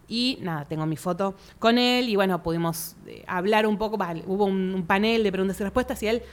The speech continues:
súper agradecido de esta película, él de hecho le encanta que lo llamen para hablar, se prenden todas. La vio, la sigue, no así,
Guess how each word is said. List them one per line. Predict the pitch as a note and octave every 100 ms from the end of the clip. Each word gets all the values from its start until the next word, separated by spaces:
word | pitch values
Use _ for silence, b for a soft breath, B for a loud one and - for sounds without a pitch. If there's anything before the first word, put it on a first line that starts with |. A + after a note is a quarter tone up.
| B B B B
súper | - - C#4+ C#4 C4
agradecido | G#3 F#3+ - A3+
de |
esta | G#3+ A3+
película, | F#3+ G#3 A3+ A3+ G#3+ G#3 G3+ G#3
él | - F#3 F#3
de | F#3
hecho | F3+ F#3+ F3+
le | F3
encanta | F3 E3+ G#3+ A3+ F#3+
que | E3+
lo |
llamen | D#3 F3 E3+
para | D#3+ D#3+
hablar, | F#3 F#3+ F#3+ F#3 - - _ _ _ _ -
se | - F#3
prenden | F3+ A3+ A3+
todas. | G3+ A3 A3 G#3 G3 F#3+ - b b b b b b -
La | F#3+ F#3+
vio, | B3 C#4 C#4 C#4 C#4 G#3+
la | F3+
sigue, | - A#3 C4 B3+ B3 A#3+
no | G#3+ A#3
así, | A3 - A#3